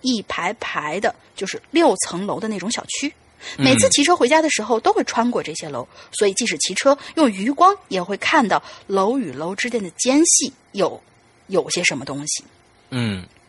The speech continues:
Speaker 1: 有一天回家的时候，由于我是憋着尿骑车的，所以骑得就格外快。一路上除了风大点儿，然后也就，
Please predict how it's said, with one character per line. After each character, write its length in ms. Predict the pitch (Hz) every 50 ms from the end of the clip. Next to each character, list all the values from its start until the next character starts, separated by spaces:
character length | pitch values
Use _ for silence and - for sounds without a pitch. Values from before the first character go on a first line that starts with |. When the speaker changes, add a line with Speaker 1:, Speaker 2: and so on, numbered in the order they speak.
| _ -
Speaker 1:
有 100 | 254 294
一 40 |
天 80 | 330 440
回 120 | 440 320
家 80 | 311 381 453 494
的 60 | 370
时 80 | - 180
候， 180 | 170 170 - - _ - - - - - - - -
由 240 | - - - 214 285
于 80 | 330
我 160 | 381 381 - 196
是 240 | 220 277 285 285
憋 240 | 262 - - 359 440
着 60 | 453
尿 300 | 453 480 539 587 523 269 220
骑 200 | - - - 170
车 220 | - - 190 180
的， 100 | 165 135 - - - - - - - - - - - - -
所 80 | - 220
以 60 | 220
骑 160 | - - 196
得 60 | 208
就 80 | 220 202
格 100 | - 180
外 100 | 196 233
快。 300 | - - - 330 277 - - - _ _ _ _
一 160 | - 269 320
路 140 | 339 349 330
上 120 | 302 285 240
除 160 | - - 254
了 80 | 277 269 - -
风 260 | 370 381 392 403 349 - _ _ - -
大 240 | - 359 330 247 196
点 140 | 180 -
儿， 200 | - - 175 175 - - - - - - - _ _ -
然 160 | - 208 240
后 260 | 277 285 277 247 214
也 160 | - 175 165 139
就， 140 | - -